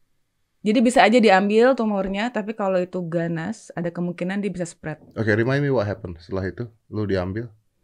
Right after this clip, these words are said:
Speaker 1: Ya udah, jadi gue, <laughs> gue kelu-, keluar dari ruang operasi,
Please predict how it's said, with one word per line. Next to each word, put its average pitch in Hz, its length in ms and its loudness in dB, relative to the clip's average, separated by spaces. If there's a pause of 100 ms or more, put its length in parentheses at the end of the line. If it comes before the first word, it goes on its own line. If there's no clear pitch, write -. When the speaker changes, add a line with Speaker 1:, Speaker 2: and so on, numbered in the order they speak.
(720)
Speaker 1:
Ya 359 120 0
udah, 403 260 4
jadi 254 340 2
gue, 208 320 4 (480)
<laughs> - 460 -2
gue 202 160 2
kelu-, 208 420 0
keluar 208 320 -2
dari 190 300 0
ruang 185 420 -2
operasi, 180 640 -6